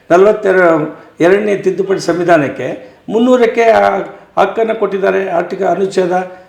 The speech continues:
ಮುನ್ನೂರ ಹಕ್ಕು ಅಂತ ಹೇಳಿದ್ರೆ ಸಂವಿಧಾನದ ಹಕ್ಕು. ಸಂವಿಧಾನದ ಹಕ್ಕು ಮಾನವೀಯ ಹಕ್ಕಾಗಿದೆ.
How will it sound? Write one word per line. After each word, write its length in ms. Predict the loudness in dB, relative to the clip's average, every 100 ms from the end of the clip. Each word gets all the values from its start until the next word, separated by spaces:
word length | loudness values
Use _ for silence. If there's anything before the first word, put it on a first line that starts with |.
| -4
ಮುನ್ನೂರ 320 | 0 2 4
ಹಕ್ಕು 260 | 2 2 0
ಅಂತ 180 | 0 2
ಹೇಳಿದ್ರೆ 640 | 0 0 -4 -8 -18 _ _
ಸಂವಿಧಾನದ 560 | 0 2 4 4 4
ಹಕ್ಕು. 560 | 2 2 2 4 4 0 -16 -18 0
ಸಂವಿಧಾನದ 520 | 2 4 4 4 4
ಹಕ್ಕು 280 | 2 2 -2
ಮಾನವೀಯ 540 | -2 0 2 2 2
ಹಕ್ಕಾಗಿದೆ. 800 | 0 0 -2 -4 -4 -8 -10 -14